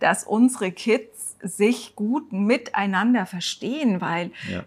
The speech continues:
Speaker 1: irgendwie, ne, also dass die mit ihren Geschwistern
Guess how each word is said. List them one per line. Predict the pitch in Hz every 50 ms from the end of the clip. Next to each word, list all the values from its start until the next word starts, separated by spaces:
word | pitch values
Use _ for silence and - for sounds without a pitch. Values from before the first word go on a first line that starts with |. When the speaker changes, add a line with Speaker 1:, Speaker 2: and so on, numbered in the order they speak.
| -
Speaker 1:
irgendwie, | - 196 190 202 202 185 220 214 202 - -
ne, | 202 202 240 262
also | - 220 196 196 202
dass | 208 208 208 - -
die | - 214 220 214 196 - - - - _ _ _ _ _ _ _ _ _ _ _ _ _ _ _ _ _ _ _ _ _ _ _ _ _ _ _ _ _ _ _ _ _ _ - _ _ _ _ -
mit | - 214 233 302 302 -
ihren | - 214 233 220 214 202
Geschwistern | 190 208 - - 185 180 233 254 - - - - 277